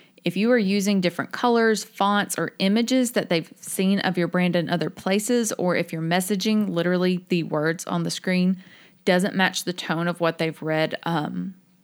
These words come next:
th-, what they've previously read or heard from you. Okay,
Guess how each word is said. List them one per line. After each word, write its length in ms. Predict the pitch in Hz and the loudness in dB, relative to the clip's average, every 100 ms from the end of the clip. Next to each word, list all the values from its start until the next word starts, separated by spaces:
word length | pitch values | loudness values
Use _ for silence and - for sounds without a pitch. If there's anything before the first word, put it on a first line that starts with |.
| - | -12
th-, 120 | - | -2
what 160 | 175 175 | -2 0
they've 180 | 160 | -2
previously 540 | - 262 214 180 180 170 | -2 -2 0 0 0 -2
read 240 | 165 160 | 2 2
or 140 | - 160 | 0 -2
heard 280 | 170 156 | -2 -4
from 160 | - 98 | -6 -8
you. 140 | 92 - - _ _ _ _ _ _ _ _ - | -8 -10 -16 _ _ _ _ _ _ _ _ 0
Okay, 280 | 262 196 | 2 2